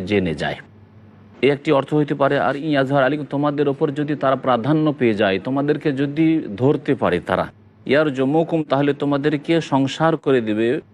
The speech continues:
পাথর দিয়ে মেরে, "আও ইউঈদুকুম ফি মিল্লাতিহিম", অথবা তোমাদেরকে তাদের বাতিল ধর্মে ফিরিয়ে নেবে, তাদের ভ্রান্ত দিনের দিকে ফিরিয়ে নেবে। "ওয়ালান তুফলিহু ইযান আবাদা", আর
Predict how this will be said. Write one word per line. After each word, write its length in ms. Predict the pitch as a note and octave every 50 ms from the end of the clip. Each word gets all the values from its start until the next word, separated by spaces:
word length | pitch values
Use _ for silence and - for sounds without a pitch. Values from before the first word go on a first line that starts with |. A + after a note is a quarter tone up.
| - -
পাথর 300 | - A2 G#2 - - A2+ G2+ F#2+ F2
দিয়ে 160 | G2 F#2 F2 F2+ F2
মেরে, 220 | F2+ F2 D#2 D#2 C#2+ C2+ - - - - - - - - C3
"আও 80 | D3 D#3
ইউঈদুকুম 720 | D3 C#3+ D3 C#3+ D#3+ F3 F3+ E3+ D3 D#3 D#3 D3 E3 D#3+ D3+
ফি 160 | - - D3+ C#3
মিল্লাতিহিম", 540 | C#3 C#3+ C#3+ C#3 C3 A#2 G#2+ G2 C3 B2+ A2 B2+
অথবা 300 | C3 - E3+ D#3+ D#3+ D#3+ E3 D#3+ E3 D3+
তোমাদেরকে 600 | D3 D3 D3 C#3+ D3 D#3+ D#3+ D3+ D3 - D#3+ D#3 D#3 D3+ - B2+
তাদের 460 | A2+ A#2 A2 C3+ D3+ E3 E3+ F3 F3+ F3 D#3+ - - -
বাতিল 480 | A#2 A#2 A#2+ - - - E3 E3+ F3+ F3 F3 F3 - - G#2
ধর্মে 320 | A#2 A2+ A2 A2+ B2+ B2+ A#2 -
ফিরিয়ে 280 | - G#2+ F#2+ G2 F#2+ E2+ E2+
নেবে, 260 | E2 D#2 D#2+ D#2 D2+ D2 C#2+ C#2 C#2 C#2 - - - - - - -
তাদের 380 | - B2+ C3 B2+ D3 E3 F3 F#3 F3+ - - _ - - _ _ - - - - - - -
ভ্রান্ত 400 | A2+ - - E3 D#3+ C#3+ D#3 - D3 C3+ C#3 C3 - - G#2 F#2
দিনের 240 | A2+ A2+ A2+ A2 F#2+ F#2
দিকে 180 | F2+ G2+ F#2+ G2
ফিরিয়ে 340 | F2 - A#2 G2+ G2 F#2+ F#2 F2
নেবে। 200 | F2 E2 E2+ E2 D#2 -
"ওয়ালান 280 | - A2 B2+ C3+ C#3 C3+ B2 A#2
তুফলিহু 440 | - D#3 C#3+ - C3 A#2+ A2+ A2 A2 G#2+ - -
ইযান 220 | G2+ G2+ G#2 G2+ G2 - - A2
আবাদা", 280 | A2+ B2+ C3 C3 C#3 - A2+
আর 80 | A#2+